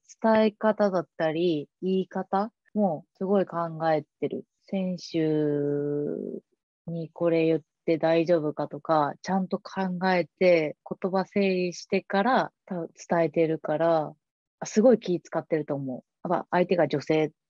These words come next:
ていうのも多分あると思うけど、なんかそこら辺は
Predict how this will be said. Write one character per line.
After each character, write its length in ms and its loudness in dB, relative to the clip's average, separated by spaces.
て 60 2
い 60 2
う 40 -4
の 100 -4
も 140 -10
多 140 -2
分 100 -2
あ 100 2
る 100 0
と 100 -8
思 180 -6
う 60 -10
け 100 -6
ど、 360 -2
な 80 -6
ん 40 -6
か 100 -6
そ 140 -6
こ 100 4
ら 120 6
辺 240 6
は 420 4